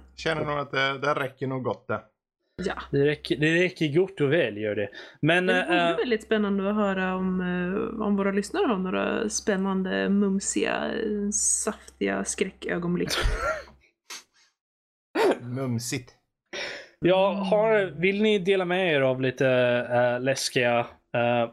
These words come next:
Speaker 3: ögonblick i, i spelandes värld? Ehm, för er så, så kan ni ju alltid skicka ett mail till oss på info at nordlivpodcast punkt se eller bara tweeta oss på at nordliv S E på Twitter. Ehm, i, på tal om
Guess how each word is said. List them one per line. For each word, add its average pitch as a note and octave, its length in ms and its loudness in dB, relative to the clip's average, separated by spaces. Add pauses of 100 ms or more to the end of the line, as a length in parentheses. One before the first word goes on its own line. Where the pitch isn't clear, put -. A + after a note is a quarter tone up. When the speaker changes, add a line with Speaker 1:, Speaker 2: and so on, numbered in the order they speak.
(120)
Speaker 3:
ögonblick A#2+ 460 -4
i, A#2 400 0 (100)
i A#2 60 -2
spelandes A2+ 720 -2
värld? G#2+ 240 0 (300)
Ehm, A#2+ 380 0 (100)
för C#3 100 2
er C3 120 2
så, C3+ 320 -4
så C3 140 -2
kan C#3 140 -2
ni C3+ 60 0
ju C3+ 60 2
alltid B2 360 0
skicka C#3 240 0
ett B2 80 -2
mail E3+ 160 0
till C3+ 100 -2
oss G#2+ 100 -4
på - 80 -4
info A#2+ 260 -2
at A#2 100 -2
nordlivpodcast B2 720 -2
punkt C3+ 240 -2
se C4 220 -2
eller F#3 300 2
bara F3 200 0
tweeta D#3 360 -2
oss A#2 180 -4
på A#2+ 180 -2
at - 400 -6
nordliv A#2 400 0
S - 240 -4
E - 80 -4 (200)
på C3 60 -10
Twitter. A#2+ 300 -4 (640)
Ehm, C#3+ 480 2 (200)
i, G3+ 340 2 (320)
på F#3+ 100 2
tal A3+ 320 2
om D#3+ 320 -4